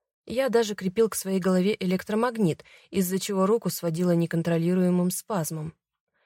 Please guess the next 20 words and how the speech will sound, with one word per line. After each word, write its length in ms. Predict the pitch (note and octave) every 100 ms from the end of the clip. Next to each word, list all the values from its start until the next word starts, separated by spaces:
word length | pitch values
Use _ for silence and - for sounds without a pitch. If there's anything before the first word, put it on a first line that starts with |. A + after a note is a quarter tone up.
| _ -
Интереснее 640 | A3 - C4 C#4+ - A#3
всего 340 | G#3+ - B3+ C#4+
было, 260 | G3+ G#3
когда 300 | G3 G3 F#3+
однажды 500 | - G#3 A3 G#3 F3
во 100 | F#3
время 260 | F#3+ G3+ F#3
скучного 460 | - A#3 - F3+ F3
ночного 420 | F3+ - G3 F3+
дежурства 560 | G3+ A#3+ C#4+ - A#3 - - -
я 180 | C4 C4+
спросил, 580 | - C#4 B3 - E3+ D#3 - -
можно 280 | C#4+ D4 G#3+
ли 120 | F#3+
мне 160 | G3
запрыгнуть 520 | F#3+ F3+ A3+ A#3 G3 F3
в 40 |
М 120 | E3+
Р 80 | F3+
Т-сканер 680 | F#3+ F#3+ - A#3 E3 E3